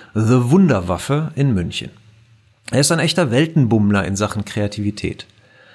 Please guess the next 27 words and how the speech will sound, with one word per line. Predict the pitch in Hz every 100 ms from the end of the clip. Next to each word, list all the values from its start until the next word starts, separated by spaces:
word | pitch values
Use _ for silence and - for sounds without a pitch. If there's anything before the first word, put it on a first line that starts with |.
| - -
Nach | 110 107
mehreren | 156 160
Jahren | 135 147 151
im | 113
Vorstand | - 143 - 127 104
des | -
A | 101
D | 107 104
C | - - 110 147 87 160 - -
Deutschland | 92 104 - 147 147 -
erhielt | 110 120 139
er | 123
den | 113
Auftrag, | - 104 - - 123
sich | - 110
um | 104
den | 104 98
kreativen | - 123 120 - 117 113
Nachwuchs | 104 104 - 113 110 -
des | - 101 - 95
Art | 104 104
Director | 101 98 104
Clubs | - 104 101 -
of | 113 -
Europe | 120 117 92 -
zu | - 90
kümmern. | - 87 -